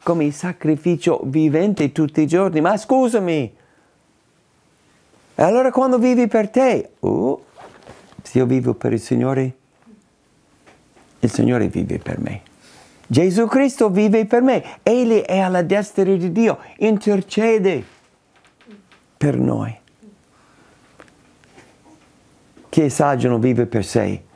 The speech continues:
non cerca gloria per sé, perché quella gloria quanto vale?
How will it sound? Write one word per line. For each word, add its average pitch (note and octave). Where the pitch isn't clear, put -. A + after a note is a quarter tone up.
non D3+
cerca E3+
gloria C3
per A#2+
sé, G2
perché B2+
quella C#3+
gloria C3+
quanto B2+
vale? A#2